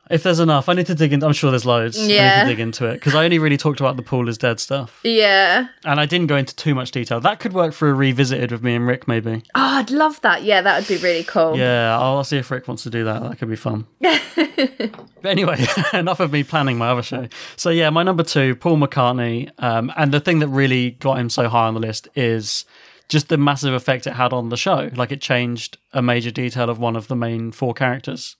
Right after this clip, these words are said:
Speaker 1: from that point forwards, which I think is really cool.
Speaker 2: Yeah. So my number one is Linda McCartney. <laughs> No, joking.
Speaker 1: <gasps>
Speaker 2: No, it's not.
Speaker 1: <laughs> I was
Speaker 2: That's
Speaker 1: actually
Speaker 2: not.
Speaker 1: like, "What?" <laughs>
Speaker 2: No, it's not. <laughs> But she, she's cool. Um,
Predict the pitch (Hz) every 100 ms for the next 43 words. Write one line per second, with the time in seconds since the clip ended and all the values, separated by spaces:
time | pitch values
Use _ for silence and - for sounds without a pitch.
0 | _ - 127 135 - 127 143 127 117 -
1 | 131 131 123 139 147 143 190 143 _ 220
2 | 208 180 185 214 _ _ - - - -
3 | - 254 240 277 294 277 254 247 233 190
4 | 202 240 277 277 196 160 175 160 - 147
5 | 214 311 - 277 254 233 190 285 233 -
6 | - 640 587 427 339 - 339 - 247 190
7 | 220 226 196 220 262 240 220 277 240 196
8 | 208 269 277 269 269 262 254 - 339 -
9 | 807 - 640 571 220 190 240 294 208 170
10 | 175 - 339 - 247 - 240 - - 679
11 | - - - 247 247 311 294 - 320 294
12 | 285 247 185 175 180 - 180 185 175 170
13 | 170 165